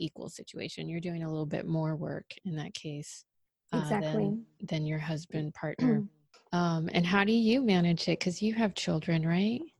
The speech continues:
Speaker 2: I have a daughter. Uh,
Speaker 1: Uh-huh.
Speaker 2: yes, she's six years old. And, uh, my husband is also from Ukraine. I am lucky in a way that he is, um, uh, he's someone who i-,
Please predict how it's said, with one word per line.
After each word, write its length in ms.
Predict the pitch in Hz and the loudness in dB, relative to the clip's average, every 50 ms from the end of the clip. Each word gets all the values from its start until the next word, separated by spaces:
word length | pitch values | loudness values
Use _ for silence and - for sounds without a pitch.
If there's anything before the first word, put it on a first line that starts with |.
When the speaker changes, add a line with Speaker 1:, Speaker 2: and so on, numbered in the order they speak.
| _ _ _ _ _ _ | _ _ _ _ _ _
Speaker 2:
I 120 | - 269 294 | 4 6 6
have 180 | 285 294 339 330 | 8 8 8 8
a 60 | 370 269 | 8 8
daughter. 420 | 226 226 202 208 208 226 247 277 427 427 - - - - | 8 6 6 6 6 6 6 4 4 2 0 -4 -2 2
Uh, 40 | 220 | 4
Speaker 1:
Uh-huh. 280 | 226 220 214 214 214 208 | 4 6 6 6 6 8
Speaker 2:
yes, 280 | 214 214 233 220 - - | 6 6 6 4 0 -4
she's 300 | - - 233 226 214 - - | -2 2 4 4 2 2 0
six 360 | - 247 208 - - - - | 0 0 0 0 -2 0 2
years 260 | 226 214 214 190 180 | 4 4 4 4 4
old. 460 | 208 196 190 202 214 240 247 233 - - _ - - - - - - _ _ | 4 4 6 6 6 4 4 2 -2 -12 _ -20 -20 -20 -20 -20 -20 _ _
And, 380 | - 208 214 208 208 208 202 - - | 0 2 4 6 6 6 4 4 2
uh, 160 | - 208 208 | 2 4 4
my 160 | 202 202 208 214 | 6 4 4 4
husband 500 | 202 233 226 220 226 208 240 226 214 220 | 2 0 0 2 4 4 4 4 4 2
is 160 | 208 190 208 | 0 2 2
also 320 | 208 220 208 - 262 240 | 0 0 0 0 -2 -2
from 200 | - - 254 247 247 | -2 -4 -4 -2 2
Ukraine. 760 | 220 214 214 202 - - 208 208 208 208 208 214 214 220 214 - - - - - _ - | 4 6 4 4 4 2 2 4 4 4 4 4 4 2 0 -2 -6 -20 -20 -16 _ -2
I 160 | - 214 214 214 - - 214 | 0 2 4 4 4 4 4
am 140 | 208 208 202 | 4 6 6
lucky 400 | 202 208 226 208 - - 226 214 | 6 4 2 2 2 2 2 2
in 180 | 202 202 208 202 | 2 2 2 2
a 80 | 202 | 2
way 280 | 190 190 196 196 196 202 | 2 2 2 2 2 2
that 420 | 185 202 190 185 185 185 185 180 - - - | 2 0 0 0 0 -2 -2 -4 -6 -12 -8
he 320 | - 202 196 196 190 190 - | -4 0 2 2 2 2 2
is, 480 | - 196 190 185 185 190 185 - - - - | 2 2 2 2 2 0 -2 -4 -6 -8 -6
um, 540 | - 190 185 185 180 180 180 180 180 180 190 - _ _ _ _ _ - - - _ _ - | -4 -2 -2 0 0 0 -2 -2 -2 -2 -4 -6 _ _ _ _ _ -20 -20 -20 _ _ -2
uh, 220 | 185 180 180 180 180 - - | 0 0 0 0 -2 -2 -2
he's 240 | 226 214 208 202 - - | 0 0 0 0 -2 0
someone 300 | 202 196 196 196 190 190 196 - | 0 2 2 4 2 0 0 0
who 140 | - 196 185 180 180 - | 0 0 2 2 2 2
i-, 240 | 190 180 180 180 | 0 0 -2 -2